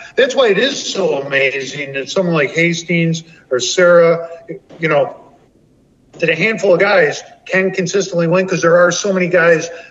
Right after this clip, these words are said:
out there that are so good, that are just so good. So for these guys to win as often as they do, that just speaks to how really good they must be.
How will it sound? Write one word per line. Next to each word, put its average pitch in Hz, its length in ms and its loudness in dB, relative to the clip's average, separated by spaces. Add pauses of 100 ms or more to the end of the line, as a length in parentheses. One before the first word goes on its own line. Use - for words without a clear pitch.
(120)
out 185 300 2
there 117 360 0 (220)
that 147 140 -2
are 147 100 -2
so 208 560 0
good, 175 500 2 (320)
that 185 140 4
are 208 240 2
just 170 400 -4
so 220 240 4
good. 208 380 2 (840)
So 185 200 0
for 170 220 0
these 196 300 -6
guys 196 440 2
to 170 120 0
win 185 640 0 (260)
as 151 140 -4
often 190 320 2
as 165 100 -2
they 156 140 0
do, 190 440 2 (260)
that 180 140 0
just 190 180 -2
speaks 190 320 -2
to 175 80 2
how 156 240 2
really 185 300 2
good 180 320 2
they 160 140 2
must 180 420 -2
be. 202 360 -4